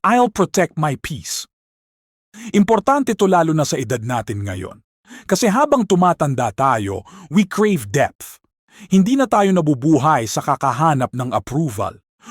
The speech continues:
Gusto na natin ng genuine connection. At kung hindi sincere ang trato sa atin, mas madali na sa ating magsabi, kahit hindi pa sigaw, na, "Salamat, pero hindi ito para sa akin." Sa dulo,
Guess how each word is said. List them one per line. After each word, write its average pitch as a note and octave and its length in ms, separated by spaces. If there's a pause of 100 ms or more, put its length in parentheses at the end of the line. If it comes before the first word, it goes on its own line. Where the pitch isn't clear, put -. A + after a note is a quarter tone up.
(120)
Gusto F#3 240
na G3+ 160
natin G#3+ 320
ng D#3 160
genuine C3+ 560
connection. B2+ 640 (400)
At E3+ 160
kung G3 240
hindi G3 320
sincere F#3+ 640
ang C3 160
trato D3 320
sa B2 320
atin, G#2 400 (320)
mas F#3+ 160
madali F#3+ 480
na G3 80
sa D#3+ 320
ating D#3 160
magsabi, A#2+ 720 (320)
kahit D#3+ 240
hindi F#3 240
pa G#3 160
sigaw, A#2 540 (260)
na, C3+ 320 (240)
"Salamat, B2 800 (480)
pero C#3 180
hindi C3 400
ito G#2 160
para G2+ 320
sa F#2+ 240
akin." - 320 (560)
Sa E3 240
dulo, F3 480